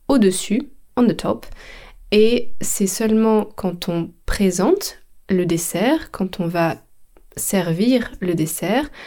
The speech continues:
que on retourne la tarte. So we flip it over only at the end when we're gonna serve it. Ça, c'est le principe de la tarte tatin. Commençons avec l'histoire de ce dessert,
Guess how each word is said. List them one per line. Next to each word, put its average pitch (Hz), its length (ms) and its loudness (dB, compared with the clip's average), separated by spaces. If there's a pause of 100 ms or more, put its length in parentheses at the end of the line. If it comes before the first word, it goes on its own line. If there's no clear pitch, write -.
(320)
que 214 300 2
on 214 260 4
retourne 240 800 2 (400)
la 208 120 2
tarte. - 400 -8 (200)
So - 200 -4
we 170 160 -6
flip - 360 -4
it 220 240 -2
over 190 360 0 (560)
only 214 320 4
at 196 100 -2
the 185 100 -8
end 214 160 0
when 185 240 -2
we're 180 100 -6
gonna 170 240 -4 (220)
serve - 300 -6
it. - 200 -12 (380)
Ça, - 360 -2
c'est - 180 -4
le 180 80 0
principe 190 500 -2 (200)
de 170 80 0
la 180 160 -2 (120)
tarte - 220 -4
tatin. - 260 -8 (880)
Commençons 269 560 4 (140)
avec 208 580 0
l'histoire 233 800 -2 (200)
de 180 120 -2
ce 208 200 -2
dessert, 202 720 -2